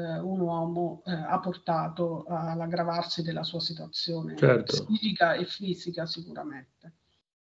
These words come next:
Speaker 1: Eh, questi ragazzini poi che frequentavano questo, questa pineta fanno altri nomi.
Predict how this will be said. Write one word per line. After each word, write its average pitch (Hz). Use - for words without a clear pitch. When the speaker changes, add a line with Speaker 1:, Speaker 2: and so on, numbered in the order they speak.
Speaker 1:
Eh, 185
questi 254
ragazzini 214
poi 190
che 175
frequentavano 175
questo, 165
questa 180
pineta 190
fanno 175
altri 170
nomi. 175